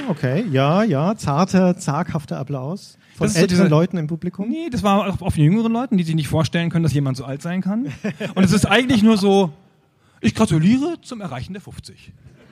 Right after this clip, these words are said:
Speaker 2: Ja? Schön, dass Sie das geschafft haben, Herr Lott. Ich
Speaker 1: Die
Speaker 2: hoffe,
Speaker 1: jüng-,
Speaker 2: ich komme da auch noch hin.
Speaker 1: die jüngeren Leute haben Jar Jars Revenge verstanden.
Speaker 2: <laughs>
Speaker 1: Ah,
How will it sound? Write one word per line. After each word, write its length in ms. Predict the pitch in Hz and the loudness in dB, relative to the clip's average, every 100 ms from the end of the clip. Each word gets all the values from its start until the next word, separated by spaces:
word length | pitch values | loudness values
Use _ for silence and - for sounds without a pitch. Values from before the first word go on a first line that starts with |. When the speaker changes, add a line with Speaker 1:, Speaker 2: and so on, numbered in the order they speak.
| - | -12
Speaker 2:
Ja? 160 | 165 311 220 - - - - - | -10 -10 -14 -20 -20 -20 -20 -20
Schön, 220 | - 294 | -6 -2
dass 100 | 269 | 0
Sie 60 | 220 | 2
das 160 | 214 - | 0 2
geschafft 320 | 214 240 - | 2 2 2
haben, 260 | 220 214 | 0 2
Herr 120 | 202 196 | 0 0
Lott. 320 | 190 - - _ _ _ _ _ _ | -2 -6 -18 _ _ _ _ _ _
Ich 80 | 156 | 0
Speaker 1:
Die 60 | 139 | 2
Speaker 2:
hoffe, 100 | 214 | 2
Speaker 1:
jüng-, 60 | |
Speaker 2:
ich 80 | 214 | 0
komme 140 | 220 208 | 0 0
da 80 | |
auch 120 | 170 147 | 0 -2
noch 140 | 143 | -8
hin. 220 | 131 101 - | -12 -14 -8
Speaker 1:
die 60 | |
jüngeren 220 | 160 180 156 | -2 0 0
Leute 180 | 151 | -2
haben 160 | 147 127 | -4 -10
Jar 280 | - 135 147 | -8 -6 -6
Jars 340 | 147 117 107 107 | -6 -8 -10 -14
Revenge 280 | 104 95 92 | -18 -18 -20
verstanden. 380 | - - - - | -20 -18 -16 -8
Speaker 2:
<laughs> 40 | 494 - 554 - 554 - 508 - 440 - 415 - - - - 359 _ - _ _ | -8 0 2 4 2 4 0 0 -10 -8 -14 -14 -16 -18 -16 -16 _ -18 _ _
Speaker 1:
Ah, 200 | 151 127 | -14 -14